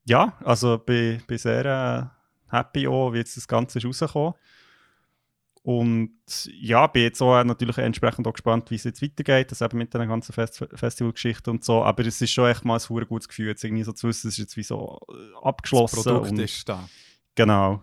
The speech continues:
Speaker 1: genau. Und, ähm, und jetzt, genau, habe ich, letzte Woche habe ich noch ein bisschen an, habe ich noch, ähm, so Sprachfassung,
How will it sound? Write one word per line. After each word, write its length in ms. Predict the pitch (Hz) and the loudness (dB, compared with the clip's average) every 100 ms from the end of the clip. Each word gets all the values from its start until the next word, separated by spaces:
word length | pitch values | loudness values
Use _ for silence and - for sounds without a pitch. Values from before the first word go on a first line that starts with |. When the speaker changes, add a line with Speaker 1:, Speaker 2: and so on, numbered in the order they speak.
| - | -4
Speaker 1:
genau. 420 | 107 101 98 98 | 0 0 0 0
Und, 380 | - 98 98 - | -2 -4 -6 -6
ähm, 440 | 98 98 98 104 | -8 -6 -8 -10
und 120 | - 110 | -6 -4
jetzt, 520 | 104 - - - - - | -4 -6 -8 -8 -12 -10
genau, 240 | - 101 104 | -2 2 4
habe 140 | 104 | 2
ich, 80 | 107 | 2
letzte 260 | 113 - | 2 2
Woche 200 | 123 - | -4 0
habe 100 | 113 | 2
ich 40 | 110 | 2
noch 320 | 110 110 107 | 0 -2 -2
ein 60 | 113 | 0
bisschen 140 | 107 | 0
an, 60 | 104 - _ _ _ _ _ _ _ _ _ _ _ _ _ - | 0 -4 _ _ _ _ _ _ _ _ _ _ _ _ _ -2
habe 140 | 117 | 2
ich 60 | 120 | 4
noch, 260 | 117 127 110 80 57 64 | 4 2 0 -8 -16 -10
ähm, 560 | - 117 113 110 110 107 | 0 2 2 0 -2 -4
so 240 | 117 127 117 | -4 -2 0
Sprachfassung, 640 | - 131 - 143 135 - | 4 4 6 2 2 -2